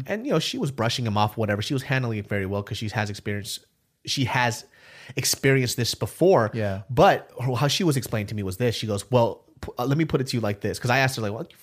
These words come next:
Speaker 1: fucking just tell him to fuck off?" She goes, "Well, David, it's not that easy. 'Cause you have to think about it like this. I come in, I say, 'Hey, don't do this, blah, blah, blah, blah. I feel really uncomfortable with you.'" He gets pissed off.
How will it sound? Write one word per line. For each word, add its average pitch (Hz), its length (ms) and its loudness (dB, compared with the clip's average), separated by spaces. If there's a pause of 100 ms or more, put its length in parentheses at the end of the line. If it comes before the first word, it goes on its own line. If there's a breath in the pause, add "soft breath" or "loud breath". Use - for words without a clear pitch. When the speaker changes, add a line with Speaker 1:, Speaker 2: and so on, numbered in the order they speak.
(140)
Speaker 1:
fucking 143 180 -4
just 123 140 -6
tell - 100 -4
him 123 80 -4
to 98 60 -8
fuck 101 240 -4
off?" 107 180 -2
She - 100 -10
goes, 98 100 -2
"Well, 101 100 -4
David, 101 260 -2
it's 95 120 -8
not 101 160 -6
that 92 120 -6
easy. 110 360 -6 (400 loud breath)
'Cause 104 240 0
you 139 60 4
have 135 80 2
to 123 40 0
think 107 160 -4
about 98 200 -4
it 85 40 -8
like 95 140 -6
this. - 240 -8 (360 loud breath)
I 160 140 2
come 170 240 0
in, 127 220 0 (260)
I 139 160 4
say, 131 240 2
'Hey, 113 380 2 (520)
don't 139 280 4
do 135 100 4
this, 120 160 2
blah, 110 200 2
blah, 110 100 0
blah, 110 120 2
blah. 110 320 4
I 110 120 0
feel 117 180 0
really 117 240 0
uncomfortable 113 500 -2
with 98 160 -4
you.'" 95 220 -6
He 156 120 -4
gets 151 180 0
pissed - 320 -2
off. 101 260 0